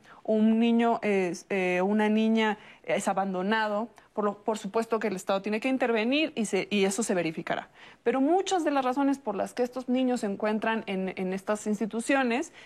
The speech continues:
tiene que ver con, por ejemplo, situaciones, eh, de, de pobreza, de una multipli-, una multiplicidad de condiciones sociales complejas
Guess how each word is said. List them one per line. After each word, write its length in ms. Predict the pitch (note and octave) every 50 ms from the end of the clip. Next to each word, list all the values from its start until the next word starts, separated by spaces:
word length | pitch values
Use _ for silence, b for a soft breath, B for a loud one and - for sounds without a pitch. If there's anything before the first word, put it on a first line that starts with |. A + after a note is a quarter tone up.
| B B _
tiene 200 | B3 C4+ D4 D4+
que 100 | C#4+ C#4+
ver 280 | C4 C#4 C#4+ D4+ D4+ D4
con, 160 | C#4 B3+ A3
por 100 | G#3+ G3+
ejemplo, 280 | G3+ - G#3 G#3 A#3
situaciones, 640 | A3+ A#3 G#3 G3+ G3 - G3+ G3 G3+ G#3 G#3+ G3+ - -
eh, 200 | - G3+ F#3+ F#3
de, 300 | F3 G3+ G3+ F#3+ G#3+ -
de 320 | - F#3+ G#3 G#3 G#3 G#3 G#3+
pobreza, 560 | - A#3+ A#3+ C#4 D4 D#4 D4+ - C#4+ C4 C4 C4+ B B B B B B _
de 640 | - G#3+ G3+ G3+ G3+ G3+ G3+ G3+ G3 G3 G3 F#3+ - - - _ _ _ _ _ _ _ _ _
una 180 | A#3+ A#3 B3+ B3
multipli-, 440 | A#3+ G#3 G#3 F#3 G3 F#3 F#3 - -
una 220 | - G#3+ A#3 B3 A#3+
multiplicidad 880 | A#3 G#3 - F#3 F#3 F3+ F3 F3+ - - - - G#3+ G3 G3+ G3+ G#3
de 120 | A3 A3+
condiciones 560 | - F#3 F3 E3 D#3+ - - G3 G3+ G#3 G#3
sociales 420 | G#3 - - - G3+ F#3 G3+ G3+ -
complejas 640 | - E3 D#3 - F3+ F#3 F#3+ F#3+ G3+ G#3+ B3 -